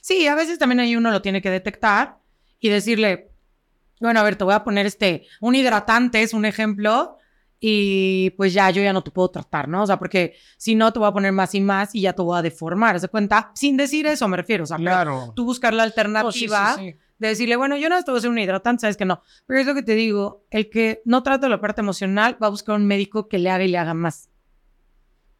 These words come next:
Speaker 2: Fíjate, es un caso, ¿no?
Speaker 1: Muy. Hasta que cumplan su objetivo, ¿no? O sea, o tratas lo emocional y lo modificas, o si tú no me pones, voy con otro, voy con otro,
Speaker 2: Pero,
Speaker 1: hasta que
Speaker 2: pero,
Speaker 1: se
Speaker 2: pero imagínate, Miriam, eso está cañón, porque si realmente ese es su objetivo, ¿en qué momento vas a saciar ese,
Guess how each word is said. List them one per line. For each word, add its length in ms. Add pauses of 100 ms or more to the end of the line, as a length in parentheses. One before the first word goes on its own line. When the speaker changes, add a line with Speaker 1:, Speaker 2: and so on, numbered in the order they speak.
(340)
Speaker 2:
Fíjate, 260
es 100
un 100
caso, 280
¿no? 340 (320)
Speaker 1:
Muy. 400 (380)
Hasta 240
que 180
cumplan 380
su 80
objetivo, 760
¿no? 320 (220)
O 60
sea, 100
o 60
tratas 320
lo 60
emocional 500
y 60
lo 80
modificas, 760 (320)
o 380
si 120
tú 120
no 120
me 100
pones, 400
voy 160
con 200
otro, 220
voy 160
con 220
otro, 240
Speaker 2:
Pero, 120
Speaker 1:
hasta 140
que 120
Speaker 2:
pero, 120
Speaker 1:
se 320
Speaker 2:
pero 140
imagínate, 520
Miriam, 320
eso 80
está 180
cañón, 320
porque 260
si 180
realmente 320
ese 100
es 60
su 60
objetivo, 500
¿en 100
qué 120
momento 300
vas 180
a 100
saciar 360
ese, 500